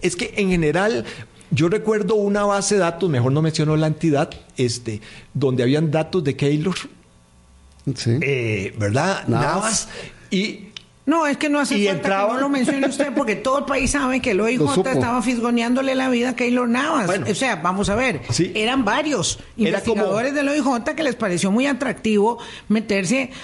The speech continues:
Speaker 3: a ver la vida de Keylor Navas.
Speaker 1: Era como un deporte, y veamos a ver, ¿verdad?
Speaker 3: Sí,
Speaker 1: Este,
Speaker 3: es
Speaker 1: y,
Speaker 3: la
Speaker 1: y,
Speaker 3: farándula y el entretenimiento
Speaker 1: y
Speaker 3: en
Speaker 1: yo,
Speaker 3: el grado superlativo.
Speaker 1: claro, y yo estoy seguro
Speaker 3: Una
Speaker 1: que la
Speaker 3: barbaridad.
Speaker 1: base en la O I J no había sido construida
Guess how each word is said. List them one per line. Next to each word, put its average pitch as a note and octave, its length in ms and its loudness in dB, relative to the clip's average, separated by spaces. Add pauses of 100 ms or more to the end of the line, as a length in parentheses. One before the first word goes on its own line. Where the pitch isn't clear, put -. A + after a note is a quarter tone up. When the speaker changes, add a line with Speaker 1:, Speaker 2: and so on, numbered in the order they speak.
Speaker 3:
a F#3+ 120 -2
ver G3+ 200 2
la A3+ 100 2
vida G#3 240 2
de A#3+ 160 -2
Keylor G3 320 0
Navas. A3 160 2
Speaker 1:
Era G3+ 140 -2
como G3+ 180 2
un G3+ 80 2
deporte, G#3 560 0
y G#3+ 80 0
veamos C3+ 420 0
a B2+ 80 2
ver, A2 260 -2
¿verdad? A#2 460 -2 (380)
Speaker 3:
Sí, C3+ 60 0
Speaker 1:
Este, E3+ 540 0
Speaker 3:
es F3 60 -2
Speaker 1:
y, F3+ 180 2
Speaker 3:
la A3 140 0
Speaker 1:
y, F3+ 60 0
Speaker 3:
farándula D4+ 580 0
y C#4 120 0
el A#3 80 2
entretenimiento A3 1000 2
Speaker 1:
y - 40 0
Speaker 3:
en E3+ 60 0
Speaker 1:
yo, A3 100 2
Speaker 3:
el G#3+ 80 -2
grado B3 240 0
superlativo. B3+ 560 0
Speaker 1:
claro, G3 280 0
y E3+ 100 2
yo D3+ 120 4
estoy F3 220 0
seguro F#3+ 460 2
Speaker 3:
Una A#3 120 -2
Speaker 1:
que D3 80 0
la C3+ 160 2
Speaker 3:
barbaridad. D#3+ 240 2
Speaker 1:
base G#3 320 0
en D#3 80 2
la C3+ 80 2
O D#3+ 80 4
I - 40 2
J E3+ 420 0
no C#3+ 240 4
había F#3+ 200 2
sido F#3+ 360 2
construida E3+ 640 0